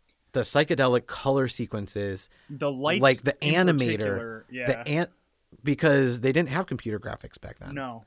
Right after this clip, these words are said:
Speaker 1: So it would have to have been hand drawn.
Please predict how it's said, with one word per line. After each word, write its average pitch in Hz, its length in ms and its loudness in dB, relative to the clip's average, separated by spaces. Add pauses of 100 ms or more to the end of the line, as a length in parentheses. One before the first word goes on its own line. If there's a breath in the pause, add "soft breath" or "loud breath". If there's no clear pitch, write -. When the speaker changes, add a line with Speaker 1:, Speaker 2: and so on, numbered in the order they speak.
(160)
Speaker 1:
So 135 640 4
it 123 140 -4
would 123 140 0
have - 440 -6
to 147 100 0
have 98 120 -2
been 104 140 -6
hand 123 340 -6
drawn. 104 320 -12